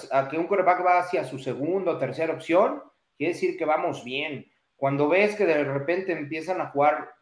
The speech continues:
a mandar jugadas, no desesperadas, pero jugadas de más alto impacto,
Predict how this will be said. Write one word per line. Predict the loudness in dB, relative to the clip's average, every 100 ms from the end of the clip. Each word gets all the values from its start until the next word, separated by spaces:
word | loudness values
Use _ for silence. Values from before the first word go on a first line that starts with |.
| _ -6
a | -6
mandar | -4 0 0 0
jugadas, | 0 4 4 2 -2 -14 _ _
no | 4 6
desesperadas, | 6 2 -2 4 6 6 4 0
pero | -4 -4
jugadas | 0 4 4 2 -2
de | -2
más | 0 -2
alto | -6 -4
impacto, | -4 0 0 0 -2 -2 -8